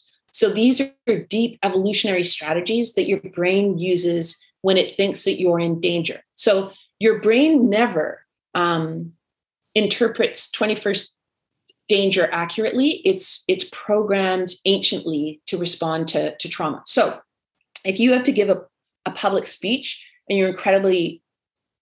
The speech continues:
terrified to do it and you feel awful, your brain thinks that you're faced with a saber-toothed tiger. So it's like, "Oh boy,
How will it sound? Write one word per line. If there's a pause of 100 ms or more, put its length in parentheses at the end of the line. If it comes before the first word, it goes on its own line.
(280)
terrified
to
do
it
and
you
feel
awful, (300)
your
brain
thinks
that
you're
faced
with
a
saber-toothed
tiger. (300)
So
it's
like,
"Oh
boy,